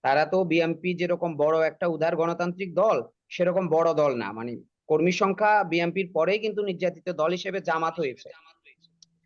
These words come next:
তো সেই ক্ষেত্রে এই মুহূর্তে এসে জনগণের সাথে, আহ, সাংঘর্ষিক হয়, আমাদের ছাত্র জনতার বিপ্লবের সাথে সাংঘর্ষিক, গণহত্যার সাথে সাংঘর্ষিক,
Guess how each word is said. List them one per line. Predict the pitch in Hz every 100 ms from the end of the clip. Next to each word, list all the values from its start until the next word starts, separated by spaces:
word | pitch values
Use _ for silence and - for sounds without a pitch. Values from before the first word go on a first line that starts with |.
| _ _ _
তো | 180
সেই | 180 214
ক্ষেত্রে | 208 233 233
এই | 254 - 220 240
মুহূর্তে | 214 196 220 220 226
এসে | 180 180 214 147
জনগণের | 135 156 170 180 196
সাথে, | 190 202 208 208 202 - _ _ _
আহ, | 151 147
সাংঘর্ষিক | 147 160 170 175 196 190 196
হয়, | 165 170
আমাদের | 165 165 170 185 175
ছাত্র | - 151 170
জনতার | 180 175 175 175
বিপ্লবের | 156 156 160 165 180
সাথে | 180 170 175
সাংঘর্ষিক, | 160 156 165 - 165
গণহত্যার | 143 160 185 185 185
সাথে | 175 175 175
সাংঘর্ষিক, | - 156 156 156 160 135